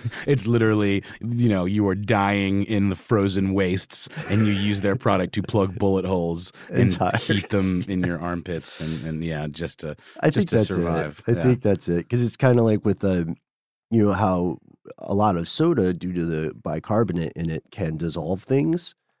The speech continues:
Speaker 2: It's like if someone used Coca-Cola to dissolve something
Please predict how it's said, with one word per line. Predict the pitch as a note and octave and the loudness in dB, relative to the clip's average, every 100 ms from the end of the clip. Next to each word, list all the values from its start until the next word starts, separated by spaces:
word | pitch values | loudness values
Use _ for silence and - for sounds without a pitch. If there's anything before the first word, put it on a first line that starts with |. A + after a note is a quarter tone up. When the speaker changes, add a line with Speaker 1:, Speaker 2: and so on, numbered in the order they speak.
| _ _ _ _ | _ _ _ _
Speaker 2:
It's | - | -4
like | A2 G2+ | -2 -2
if | F2 | -2
someone | - A2+ A2 F#2+ F#2 - | 0 2 4 2 0 -4
used | F#2 G2+ G2 F#2+ - - | -2 0 0 -2 -6 -14
Coca-Cola | - G2 F2+ E2+ - A2+ F#2+ E2 D#2 | -4 -2 -2 -10 -4 0 0 -2 -6
to | - F2+ E2 - | -6 -4 -4 -6
dissolve | E2 E2+ D#2 F2 F2+ E2+ D#2+ - | -4 -4 -2 -2 0 -2 -6 -16
something | - E2 E2 D#2 D2 D2 | -6 -4 -4 -6 -8 -10